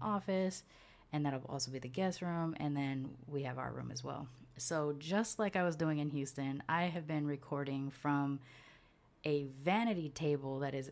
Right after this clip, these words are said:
in my main bedroom because it has A C in here, <laughs> and there's no A C in the third bedroom, which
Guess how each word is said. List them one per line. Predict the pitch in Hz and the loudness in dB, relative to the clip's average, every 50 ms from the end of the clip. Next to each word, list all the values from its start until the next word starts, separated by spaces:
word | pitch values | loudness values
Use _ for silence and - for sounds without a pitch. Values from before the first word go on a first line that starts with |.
| - - | -4 0
in | 175 202 214 208 202 185 | 2 2 4 4 4 4
my | 165 160 151 147 143 | 4 4 4 4 4
main | 147 147 147 147 143 143 135 | 2 2 2 2 2 0 0
bedroom | 127 143 143 139 127 139 131 127 127 127 127 131 131 - - - - - - - - - - - | 0 0 -2 -2 -2 -4 -6 -4 -4 -4 -6 -8 -10 -12 -16 -20 -20 -20 -20 -20 -20 -10 -4 -2
because | 156 151 - - 165 160 151 147 143 143 | -2 -2 0 2 4 4 4 4 2 -2
it | 143 - - 147 151 | -4 -4 -2 -2 -2
has | 147 - - 151 151 139 147 | -2 -2 -2 0 0 0 -2
A | 139 131 | -4 -2
C | 127 - - 151 147 | -2 -2 -2 0 -2
in | 143 139 139 | -2 -2 -2
here, | 135 135 135 131 127 127 123 | -2 -4 -4 -4 -6 -6 -4
<laughs> | - | -4
and | 143 139 131 135 147 | -2 -2 0 2 2
there's | 143 135 - | 2 2 2
no | 151 147 - - | 2 2 2 2
A | - 135 | 0 -2
C | 131 127 - 139 139 131 - - | -2 -4 -4 -4 -4 -4 -4 -2
in | - 135 131 | -2 -2 -2
the | 127 127 | -4 -4
third | 123 127 131 135 131 123 | -2 -2 0 0 0 0
bedroom, | 131 135 131 127 - 135 131 131 131 | -2 -2 -2 -4 -4 -4 -4 -4 -4
which | 135 131 127 - - | -4 -6 -6 -8 -12